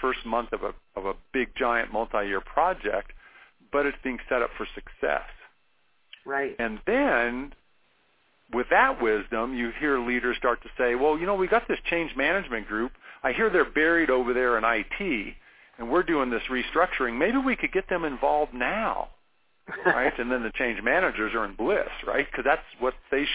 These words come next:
Speaker 1: should be doing. And
Speaker 2: Right.
Speaker 1: they should be involved with the sponsors, and they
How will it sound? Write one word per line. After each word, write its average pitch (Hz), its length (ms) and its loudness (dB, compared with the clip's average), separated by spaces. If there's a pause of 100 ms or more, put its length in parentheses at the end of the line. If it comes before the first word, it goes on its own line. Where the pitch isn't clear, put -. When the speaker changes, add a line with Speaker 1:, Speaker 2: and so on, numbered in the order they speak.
Speaker 1:
should 262 200 -2
be 117 100 -2
doing. 101 320 -6 (560)
And - 100 0
Speaker 2:
Right. 160 180 12
Speaker 1:
they 120 60 4
should 202 240 0
be 160 120 2
involved 117 640 4
with 135 200 2
the 123 80 -4 (100)
sponsors, 110 600 0
and 131 100 -4
they 123 100 0